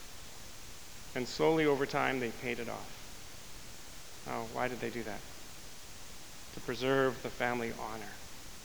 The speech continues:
and to prevent shame from coming to our family. But we don't always talk about shame, do we?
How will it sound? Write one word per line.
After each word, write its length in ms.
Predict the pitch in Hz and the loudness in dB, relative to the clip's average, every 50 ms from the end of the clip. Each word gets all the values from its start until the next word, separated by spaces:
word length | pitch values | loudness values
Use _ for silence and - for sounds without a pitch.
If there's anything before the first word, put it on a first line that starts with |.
| - - - - - | -8 -8 -8 -6 0
and 140 | - 120 117 | 0 0 0
to 80 | 117 120 | 0 -2
prevent 460 | - 120 113 104 123 117 120 123 - | -2 -2 0 2 2 2 2 0 -2
shame 600 | - - - - 151 160 160 151 139 120 117 110 - - - | 0 2 6 8 10 12 12 12 10 8 4 0 -4 -4 -4
from 140 | 123 120 117 | -2 -2 -2
coming 320 | - 123 117 113 110 104 104 - - - - - - - - - - - | -2 -4 -4 -4 -4 -4 -6 -6 -8 -8 -8 -8 -8 -8 -8 -10 -8 -8
to 140 | - - 131 | -4 -2 -2
our 100 | 113 110 | -2 -2
family. 280 | 107 - 120 113 110 110 110 - - - - - - - - - - - - - - - - - - - - - - - - - - - - - - - - - - - - - - - - - - - - - - - - - - - - - - - - - - - - - - - - - - - - - - - - - - - - - - - - | -2 -2 -4 -4 -4 -6 -8 -8 -8 -8 -8 -8 -10 -10 -10 -10 -10 -10 -8 -10 -10 -10 -10 -10 -10 -10 -10 -10 -10 -10 -10 -10 -10 -8 -8 -8 -8 -8 -8 -8 -8 -8 -8 -8 -10 -10 -10 -10 -10 -10 -10 -8 -8 -10 -10 -10 -10 -10 -10 -8 -8 -8 -8 -8 -8 -8 -8 -8 -8 -8 -8 -8 -8 -8 -8 -8 -8 -8 -8 -8 -8 -8 -8 -8 -10 -6 0
But 140 | 143 147 151 | 4 4 6
we 80 | 156 160 | 6 8
don't 220 | 156 160 165 165 | 8 10 10 12
always 320 | 160 160 160 156 160 147 - | 12 10 10 10 8 4 4
talk 300 | - - 165 160 160 - | 2 4 4 4 4 2
about 240 | 135 123 113 110 | 2 2 2 0
shame, 300 | - - - 123 117 113 | 0 0 0 0 0 0
do 140 | 110 120 127 | 0 0 -2
we? 160 | 123 110 104 | -2 -2 -4